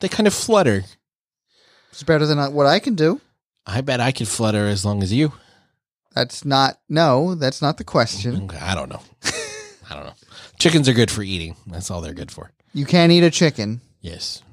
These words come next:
Speaker 2: That you can do.
Speaker 1: You could eat a grasshopper, too.
Speaker 2: Have you ever eaten a grasshopper?
Speaker 1: I don't know.
Speaker 2: I've
Speaker 1: I
Speaker 2: had
Speaker 1: prob-
Speaker 2: crickets.
Speaker 1: I've had crickets, yeah, and ants.
Speaker 2: Yeah, ants.
Speaker 1: I wanna eat every ant I see now, alive. Just
Speaker 2: Ew.
Speaker 1: like, just
Speaker 2: I don't like that.
Speaker 1: But there's just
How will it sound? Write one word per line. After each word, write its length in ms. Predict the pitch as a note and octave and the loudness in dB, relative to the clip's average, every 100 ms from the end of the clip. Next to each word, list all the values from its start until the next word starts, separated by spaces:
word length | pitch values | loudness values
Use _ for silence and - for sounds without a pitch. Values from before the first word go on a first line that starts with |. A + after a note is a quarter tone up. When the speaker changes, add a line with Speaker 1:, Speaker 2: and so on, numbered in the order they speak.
| - | -10
Speaker 2:
That 200 | B2+ C3+ | -2 -2
you 100 | D3 | -2
can 200 | C3+ D3+ | 0 0
do. 240 | C3 A2 G#2+ | 2 -2 0
Speaker 1:
You 100 | B2 | 2
could 120 | C#3+ | 4
eat 120 | C#3 | 4
a 40 | A2+ | 4
grasshopper, 580 | A2+ D3 - D#2 - | 2 0 -2 -4 -6
too. 300 | - A#2+ - - _ _ _ _ - | -14 -16 -16 -20 _ _ _ _ -6
Speaker 2:
Have 160 | C#3 B2+ | -2 4
you 160 | C3+ | 4
ever 140 | C#3 D#3 | 6 4
eaten 140 | F#3 | 2
a 60 | F#3 | 0
grasshopper? 440 | G3 G3 G#3 - | -2 -2 -4 -2
Speaker 1:
I 240 | G2 G2 G#2+ | -2 0 0
don't 300 | G#2+ A2+ - | 0 0 -2
know. 340 | A2+ C3 G#2+ | -2 0 0
Speaker 2:
I've 120 | B2 F#3 | 2 4
Speaker 1:
I 40 | |
Speaker 2:
had 40 | G3+ | 2
Speaker 1:
prob- 100 | - | 0
Speaker 2:
crickets. 840 | - D#3 - A2+ A#2+ - - - | -2 0 0 -4 -4 -6 -8 -2
Speaker 1:
I've 140 | G2+ C3 | 4 4
had 160 | C3 | 4
crickets, 400 | - G#2+ B2 - | 0 -2 -4 -6
yeah, 180 | F#2+ A#2 C#3 | -6 -6 -6
and 120 | F2 | -8
ants. 580 | C2 F#2+ A2 - - - _ _ _ _ - | -4 0 0 -2 -8 -10 _ _ _ _ -8
Speaker 2:
Yeah, 320 | C3 B2+ B2 | -4 -2 0
ants. 580 | A#2 A2 A2 A#2 - - | 0 0 -2 -4 -8 -8
Speaker 1:
I 160 | - A#2 | 2 4
wanna 220 | A#2 A#2 | 6 2
eat 180 | G2 G#2 | 2 0
every 300 | G#2 G#2+ F#2+ | 2 0 0
ant 140 | F#2 E2+ | 0 -2
I 100 | E2+ | -4
see 220 | - E2 | -4 -4
now, 340 | F2 E2+ - - - - | -4 -6 -8 -16 -16 -6
alive. 640 | F#2 F#2 E2+ - - - - | -2 -2 -2 -6 -10 -16 -16
Just 220 | - F#2 | -8 -6
Speaker 2:
Ew. 60 | F3 | -4
Speaker 1:
like, 320 | F2+ - E2+ | -6 -8 -12
just 280 | - A2 - | -4 -4 0
Speaker 2:
I 60 | C3 | 2
don't 160 | D#3+ | 4
like 200 | D3 C3 | 2 0
that. 360 | C#3+ E3 D3+ - _ _ _ _ - | 0 2 0 -4 _ _ _ _ -6
Speaker 1:
But 200 | G#2 F#2 | -6 -2
there's 100 | A2 | -2
just 300 | G#2 - | 0 -4